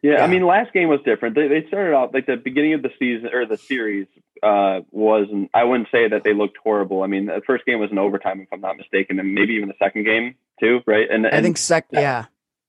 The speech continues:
Speaker 1: Yeah, so, like, first two games in overtime, and it's kind of a toss-up when you get to overtime, but, um, and they were ho-, or, yeah, Washington was home first, so then it went back to Boston, if I'm not mistaken.
Speaker 2: Yep.
Speaker 1: Um, and then, so I really think that first, that overtime loss that they had, and, and, uh,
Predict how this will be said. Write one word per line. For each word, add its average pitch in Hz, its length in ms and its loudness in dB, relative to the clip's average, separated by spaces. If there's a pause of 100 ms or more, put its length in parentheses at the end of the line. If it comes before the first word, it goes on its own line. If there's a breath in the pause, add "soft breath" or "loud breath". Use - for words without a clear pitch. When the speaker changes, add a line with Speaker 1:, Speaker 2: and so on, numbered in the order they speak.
(140)
Speaker 1:
Yeah, 113 340 2
so, 127 140 2
like, 113 180 2
first 143 220 0
two 151 100 2
games 127 320 0
in 131 60 -4
overtime, 117 680 -2
and 107 220 -4
it's 104 360 -4
kind 123 160 0
of 107 80 0
a - 80 -20
toss-up 110 440 -2
when 107 80 -10
you 95 60 -12
get 110 160 -8
to - 60 -12
overtime, 98 480 -4
but, 98 220 2 (420)
um, 92 280 0
and 110 120 0
they 127 80 4
were 120 140 4
ho-, - 260 -4
or, 135 340 2 (120)
yeah, 127 180 2
Washington 113 480 0
was 160 120 0
home 160 240 -2
first, 165 260 -2
so 123 120 2
then 117 100 2
it 113 60 0
went 110 160 -2
back 113 220 2
to 110 60 -8
Boston, 120 340 -2
if 113 80 -8
I'm 117 100 -10
not 123 160 -2
mistaken. 127 600 -6 (500)
Speaker 2:
Yep. 110 120 2
Speaker 1:
Um, 101 240 0
and 107 180 2
then, 107 420 2
so 120 120 4
I 107 140 4
really 113 260 2
think 110 180 -6
that 98 160 -4
first, 107 220 -2 (300)
that 101 380 -2
overtime 98 460 -6
loss 95 280 -6 (280)
that 101 140 -6
they 95 120 -4
had, 95 280 -2
and, 92 320 -8
and, 92 240 -6
uh, 87 240 -6